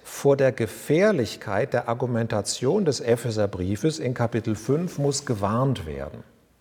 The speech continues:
In Epheser fünf wird die Überordnung des Mannes über die Frau in beinahe soteriologische Dimensionen erhöht und die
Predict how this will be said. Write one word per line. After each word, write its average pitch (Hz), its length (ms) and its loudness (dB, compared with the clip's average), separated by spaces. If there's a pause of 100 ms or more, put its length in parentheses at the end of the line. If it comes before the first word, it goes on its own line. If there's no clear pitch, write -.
(720)
In 113 140 2
Epheser 143 440 6
fünf 220 520 0
wird 135 160 0
die 120 60 -4
Überordnung 156 800 2
des 104 180 -6
Mannes 147 400 0
über 123 180 -2
die 110 140 -4
Frau 127 540 0 (260)
in 117 180 -2
beinahe 123 460 2
soteriologische 131 1120 0
Dimensionen 123 840 2
erhöht 90 500 -8 (360)
und 107 160 -2
die 95 160 -6